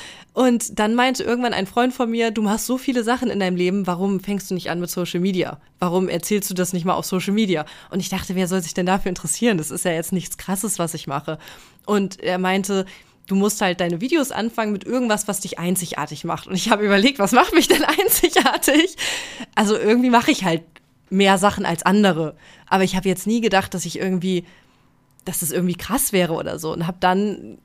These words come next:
halt meine Hook angefangen, über die wir am Anfang gesprochen <laughs> hatten, ähm, und habe da einfach aufgezählt, was ich so mache. Und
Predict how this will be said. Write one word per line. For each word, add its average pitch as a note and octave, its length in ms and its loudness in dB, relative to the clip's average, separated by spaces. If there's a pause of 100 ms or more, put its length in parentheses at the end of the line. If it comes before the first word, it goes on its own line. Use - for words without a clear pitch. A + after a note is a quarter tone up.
halt F#3+ 260 -2
meine F#3 220 0
Hook A#3 220 0
angefangen, C#4+ 600 2
über A3+ 180 2
die A3+ 120 0
wir G#3+ 100 4
am G3+ 80 0
Anfang A3 280 2
gesprochen G#3 480 2
<laughs> - 0 -
hatten, D4 360 2 (500)
ähm, A3 280 4
und A3 120 0
habe A3 120 -2
da F#3+ 120 2
einfach G#3 280 -2
aufgezählt, G3+ 580 -2
was F#3 180 -4
ich F#3+ 120 -8
so F#3+ 100 -2
mache. F#3 380 -2 (100)
Und F#3+ 380 2